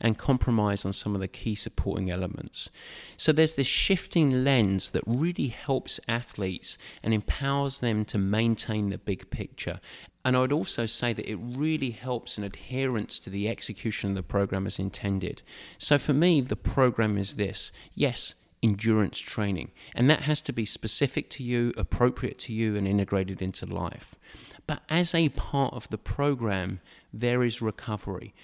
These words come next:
We're gonna do a whole show on recovery, but it cannot be an afterthought and it cannot be a sign of weakness. A fabric of your approach and your program is that recovery component. And then layered on top of that is we have the big bucket of nutrition.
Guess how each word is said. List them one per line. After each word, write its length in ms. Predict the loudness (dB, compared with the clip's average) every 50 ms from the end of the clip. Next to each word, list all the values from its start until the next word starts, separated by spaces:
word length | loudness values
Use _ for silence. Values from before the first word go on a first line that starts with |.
| -20 -10 -4
We're 80 | 2 4
gonna 140 | 4 6
do 140 | 6 4 2
a 20 | 2
whole 220 | 4 4 2 2
show 380 | 4 0 -2 0 2 2 2 4
on 120 | 2 0
recovery, 640 | 0 -4 -6 -6 -6 -6 -6 -4 -4 -4 -4 -4 -6 -10 -18 -20 -20 -6
but 120 | _ -4 -4
it 160 | -4 -6 -10
cannot 500 | -10 -8 -4 0 2 2 2 2 2 0
be 160 | -2 0 2
an 140 | 2 4 4
afterthought 680 | 4 4 2 0 -2 -6 -10 -10 -4 0 0 0 0 0
and 120 | -2 -2 -2
it 120 | -2 -4
cannot 320 | -2 0 2 2 2 2 2
be 160 | -2 -2 -2
a 40 | -2
sign 380 | -4 -2 0 0 0 2 0
of 160 | -2 -4 -4
weakness. 540 | -2 -2 -2 -2 -4 -8 -8 -8 -8 -10 -10 -12 -18 -20 -20 -8 -4
A 120 | -2 -2
fabric 720 | -2 -4 -10 -14 -4 0 0 0 0 0 -2 -2 -2 -4 -10 0 _
of 300 | 4 4 4 2 0 -2
your 240 | 0 2 4 4 4
approach 540 | 2 0 -2 0 0 0 0 0 -4 -4 -2
and 80 | -2
your 120 | -2 -2 -4
program 540 | -4 -2 -2 -2 -2 -2 -2 -4 -4 -4 -8 _ _ 0
is 200 | 0 0 0 0
that 220 | -2 -2 -2 -2
recovery 520 | -4 -6 -4 -4 -4 -4 -2 -2 -2 -2
component. 600 | -2 -4 -6 -8 -6 -6 -4 -2 -2 -4 -4 -6 -10 _ -20 -20 -20 -18 -18 -18 -20 -18 -4 0
And 200 | 2 4 4 4
then 240 | 4 4 2 2
layered 260 | 2 4 4 4 4 4
on 140 | 2 2
top 340 | 0 -4 -2 0 2 4 4
of 220 | 2 2 -2 -4 -2
that 300 | -2 0 0 -2 -4 -8 _ _ _ _ _ _ _ _ _ _ _ _
is 140 | 6 6 8
we 80 | 8
have 180 | 6 4 0 0
the 80 | -2 0
big 320 | 2 0 0 0 0 0
bucket 340 | 0 2 2 0 -4 -4 -4
of 160 | -4 -2 0
nutrition. 680 | 0 0 0 0 0 -2 0 0 0 -2 -2 -2 -4 -6